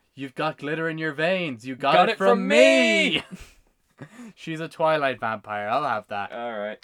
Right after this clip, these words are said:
Speaker 1: Um,
Speaker 2: Just like Cher is in real life.
Speaker 1: <laughs> all
Speaker 2: In
Speaker 1: that,
Speaker 2: our opinion.
Speaker 1: all that baby blood she's drinking. What can I say? It keeps her young. Um,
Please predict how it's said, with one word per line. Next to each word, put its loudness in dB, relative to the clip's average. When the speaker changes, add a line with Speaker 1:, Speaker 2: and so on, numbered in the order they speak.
Speaker 1:
Um, -4
Speaker 2:
Just -14
like -8
Cher -10
is -18
in -14
real -12
life. -12
Speaker 1:
<laughs> -6
all 0
Speaker 2:
In 0
Speaker 1:
that, 2
Speaker 2:
our 4
opinion. -4
Speaker 1:
all 4
that 0
baby -4
blood -4
she's -14
drinking. -10
What -6
can -12
I -4
say? -6
It -14
keeps -20
her -12
young. -8
Um, -4